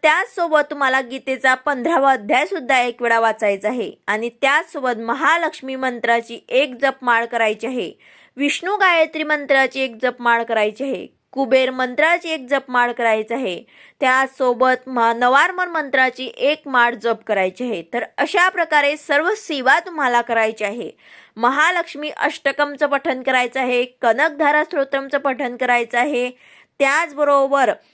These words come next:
गीतेचा पंधरावा अध्याय तुम्हाला पठण करायचा आहे, विष्णू गायत्री मंत्र, लक्ष्मी गायत्री मंत्र, कुबेर मंत्र आणि नवार्मन मंत्र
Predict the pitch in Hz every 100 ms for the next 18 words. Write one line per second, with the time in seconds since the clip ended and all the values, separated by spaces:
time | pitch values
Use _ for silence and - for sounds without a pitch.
0 | _ 214 247 247 - 220 262 262 277 240
1 | 311 285 339 339 240 262 269 269 247 254
2 | 262 311 254 247 247 240 240 294 233 240
3 | - 247 269 - 339 311 285 277 277 285
4 | 277 262 277 269 262 226 214 262 311 349
5 | 311 277 277 277 277 254 254 254 254 _
6 | 277 254 311 349 320 269 240 247 - 240
7 | 240 262 254 240 247 240 240 233 220 190